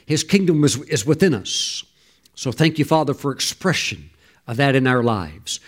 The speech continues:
We receive the blood of Jesus now. In his name we pray. Amen. Let's drink. Praise the Lord. Praise the Lord. Lift your hands. Lord, we praise you.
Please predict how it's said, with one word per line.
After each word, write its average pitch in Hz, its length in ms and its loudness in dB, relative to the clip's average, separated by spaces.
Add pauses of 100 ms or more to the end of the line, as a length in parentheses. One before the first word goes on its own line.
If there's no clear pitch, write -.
(220)
We 117 140 -2
receive 143 440 2
the 151 100 2
blood 156 200 4
of 156 100 0
Jesus 131 520 0
now. 247 380 -6 (640)
In 123 120 -2
his 139 240 4
name 107 220 0
we 131 100 2
pray. 95 420 -6 (640)
Amen. 151 480 4 (200)
Let's 110 160 -6
drink. 170 340 2 (1120)
Praise 240 420 -2
the 156 80 2
Lord. 123 420 0 (1400)
Praise 214 540 4
the 131 100 2
Lord. 107 500 -2 (440)
Lift 254 200 0
your 190 100 4
hands. 135 640 0
Lord, 196 240 4
we 196 100 4
praise 156 460 2
you. 78 160 -12